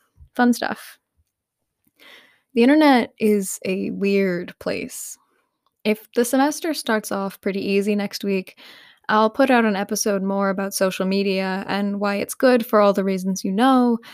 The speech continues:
and bad for none of the reasons you think. If not next week, then the week after. I have a lot of research to do first. I'll let you know on Twitter at Fast Facts Pod whether it's coming out next week or not.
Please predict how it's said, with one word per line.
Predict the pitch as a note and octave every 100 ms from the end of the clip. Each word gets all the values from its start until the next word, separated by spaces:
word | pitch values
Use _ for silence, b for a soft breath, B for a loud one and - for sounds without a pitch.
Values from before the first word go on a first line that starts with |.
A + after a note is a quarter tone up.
| B B B -
and | F#3 F#3
bad | A#3 A3 G#3
for | - G3
none | G3+ A3+
of | G#3 G#3
the | F#3+
reasons | F#3+ G3 F#3+ F#3+ -
you | F#3+
think. | - - _ - _ _ _ _ _ _ _ -
If | A3+ C#4
not | C4
next | G3+ G3 -
week, | F3+ F#3+ - - -
then | F#3+ F#3+
the | F#3+
week | F#3 E3+
after. | - - - - - b b b b b
I | A3
have | A3+ A3+
a |
lot | G3+ F#3+
of | F#3
research | F#3 - - - -
to | -
do | F3+ F3
first. | - - A#3 - - _ _ _ _ -
I'll | A3+
let | A#3 B3+
you | A#3+
know | A3+ G3+
on | F#3+
Twitter | F#3+ F#3+ F#3 F3+
at | - -
Fast | G3+ G3+ -
Facts | - -
Pod | - - E3 F#3 - B B B
whether | G#3+ G#3+
it's | F3+ -
coming | A3+ F#3+
out | F3+ -
next | F3+ F#3 -
week | - - - - _
or | -
not. | - -